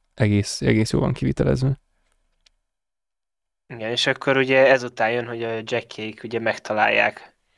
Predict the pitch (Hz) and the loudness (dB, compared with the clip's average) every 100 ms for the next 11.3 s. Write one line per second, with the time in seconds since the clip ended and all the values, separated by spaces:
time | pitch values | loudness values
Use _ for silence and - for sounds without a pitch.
0 | - - _ _ _ _ _ _ _ _ | -20 -20 _ _ _ _ _ _ _ _
1 | _ _ _ _ _ _ _ 143 123 120 | _ _ _ _ _ _ _ -6 -2 -2
2 | 117 117 117 117 120 113 110 107 120 147 | -4 -4 0 2 4 2 -2 -6 -2 0
3 | 180 - - - - 127 123 120 131 123 | 0 -2 -20 -20 -20 -14 -12 -6 -2 0
4 | 117 113 113 - 113 113 113 - - - | 0 -2 -2 -2 2 4 4 2 -16 -20
5 | _ _ - 127 110 107 - 156 196 196 | _ _ -10 -2 0 0 0 0 0 -4
6 | _ _ _ _ 139 143 143 131 131 123 | _ _ _ _ 0 0 0 -4 -4 -4
7 | 123 135 127 120 123 117 - 123 117 113 | -4 -4 -4 -6 -8 -8 -8 -6 -4 -4
8 | 117 110 135 131 120 127 - 135 139 147 | -6 0 4 6 6 4 2 -4 -6 -6
9 | - - 131 123 117 117 - 113 107 107 | -4 -2 0 0 0 -2 -4 -6 0 2
10 | 107 107 107 - - - 120 117 - 131 | 6 6 4 0 -18 0 2 2 2 4
11 | 143 156 165 | 6 4 2